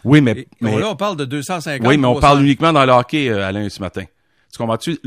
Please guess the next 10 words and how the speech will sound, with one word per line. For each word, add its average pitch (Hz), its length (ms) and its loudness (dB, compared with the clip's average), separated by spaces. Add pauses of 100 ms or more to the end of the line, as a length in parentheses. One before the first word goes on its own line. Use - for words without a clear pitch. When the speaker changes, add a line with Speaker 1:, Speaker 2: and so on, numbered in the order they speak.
(120)
Speaker 1:
Rappelle-toi, 127 440 -2
le 139 80 0
baseball, 135 460 -2
c'est - 140 -14
une 113 80 -6
business 127 400 -6
de 113 80 -8
trois 127 260 -6
cents 135 160 -6
millions, 120 460 -8